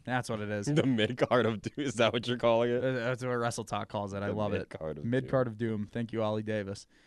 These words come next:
Speaker 1: Um, yeah, and so they all just started beating up on Ambrose, right?
Speaker 2: Mm-hmm.
Speaker 1: You can tell where this is going, can't you?
Speaker 2: Mm-hmm.
Speaker 1: Seth Rollins came down with a steel chair, and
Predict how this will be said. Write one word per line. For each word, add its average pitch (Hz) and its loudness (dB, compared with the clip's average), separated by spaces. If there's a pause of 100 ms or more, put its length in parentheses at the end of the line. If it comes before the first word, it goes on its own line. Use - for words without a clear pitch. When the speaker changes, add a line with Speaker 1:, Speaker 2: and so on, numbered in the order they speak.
(240)
Speaker 1:
Um, 113 0 (440)
yeah, 151 2
and 117 -4
so 139 0
they 131 2
all 143 6
just 135 -2
started 127 0 (400)
beating 127 0
up 117 2
on 135 -2
Ambrose, 117 -4
right? 120 -4 (320)
Speaker 2:
Mm-hmm. 78 -8
Speaker 1:
You - -20
can - -20
tell - -18
where 50 -20
this - -16
is 110 -18
going, - -20
can't 101 -16
you? - -14
Speaker 2:
Mm-hmm. 87 -2
Speaker 1:
Seth 202 6
Rollins 170 6
came 160 0
down 147 4
with 139 0
a 131 -6
steel 139 -2
chair, 127 2
and 131 0